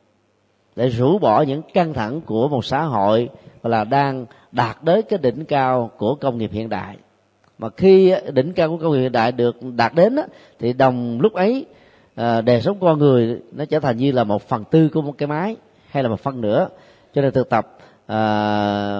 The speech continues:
cắt lớp làm chủ thân thể,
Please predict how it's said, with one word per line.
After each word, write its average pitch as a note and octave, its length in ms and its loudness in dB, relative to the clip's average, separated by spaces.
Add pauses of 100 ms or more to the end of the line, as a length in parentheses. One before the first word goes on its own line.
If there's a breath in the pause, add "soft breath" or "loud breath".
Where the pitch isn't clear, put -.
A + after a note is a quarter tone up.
(580)
cắt G#3 180 -2
lớp G3+ 260 6 (400)
làm B2+ 340 2
chủ D3+ 540 0 (280)
thân D3 220 -4
thể, C3 520 4